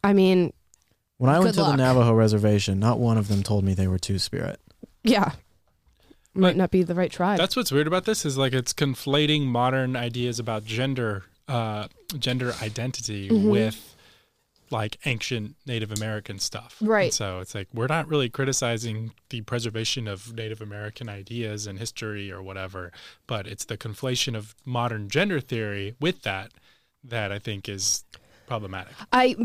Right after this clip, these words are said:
Speaker 1: to my recollection, how this conversation came about when it came to Two-Spirit, because this is something that I spoke about back when I was working for the left and talking about gender theory to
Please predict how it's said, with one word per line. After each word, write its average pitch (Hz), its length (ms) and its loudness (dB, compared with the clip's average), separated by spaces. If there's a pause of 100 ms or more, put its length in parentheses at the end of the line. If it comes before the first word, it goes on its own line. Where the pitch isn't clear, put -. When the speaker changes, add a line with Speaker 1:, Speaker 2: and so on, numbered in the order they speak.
(320)
Speaker 1:
to 247 100 4
my 277 200 8
recollection, 220 640 4
how 240 280 6
this 214 200 4
conversation 190 640 4
came 185 180 4
about 175 240 4
when 170 80 4
it 165 60 2
came 196 160 2
to 180 60 0
Two-Spirit, 170 420 4
because 196 200 2
this 226 80 4
is 208 60 0
something 190 220 6
that 170 120 6
I 175 60 6
spoke 175 260 2
about 170 200 4
back 165 180 4
when 185 100 6
I 190 80 6
was 180 140 4
working 175 280 6
for 180 100 4
the 170 80 6
left 160 260 4
and 165 100 6
talking 165 320 6
about 160 240 4
gender 160 260 6
theory 156 400 4
to 156 440 6